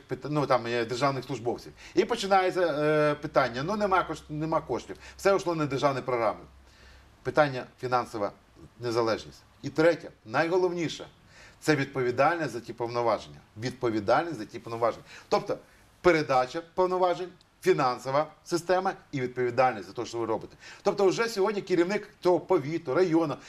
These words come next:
він не може сказати, "Вибачте, лікарня сьогодні закривається". Чому вона закривається?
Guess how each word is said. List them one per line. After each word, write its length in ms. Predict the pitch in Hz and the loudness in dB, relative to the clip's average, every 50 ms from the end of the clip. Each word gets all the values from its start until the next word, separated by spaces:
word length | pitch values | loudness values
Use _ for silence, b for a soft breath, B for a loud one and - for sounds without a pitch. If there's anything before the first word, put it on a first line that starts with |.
| B B B | B B B
він 140 | 175 220 220 | -2 0 0
не 100 | 247 254 | 2 2
може 220 | 254 269 254 226 | 4 4 4 2
сказати, 260 | - - 180 160 147 151 | 0 -2 -2 -2 0 0
"Вибачте, 440 | 220 247 196 196 - - 143 110 - - - _ B B B B B B B - | -2 -2 -2 -4 -4 -4 -4 -6 -6 -8 -14 _ B B B B B B B -2
лікарня 420 | 180 - - 226 220 202 190 180 | 0 2 4 2 2 2 0 -4
сьогодні 180 | 143 160 180 170 | -6 -4 -4 -2
закривається". 560 | 160 165 160 185 175 160 131 117 - - 104 | -2 0 2 2 2 4 2 0 -2 -6 -12
Чому 280 | - - 226 226 226 175 | -12 -12 -8 -6 -4 -2
вона 200 | 147 131 123 117 | -2 -2 -4 -6
закривається? 580 | 123 123 - 135 135 131 127 123 113 - - | -8 -8 -6 -2 0 2 2 0 0 -4 -12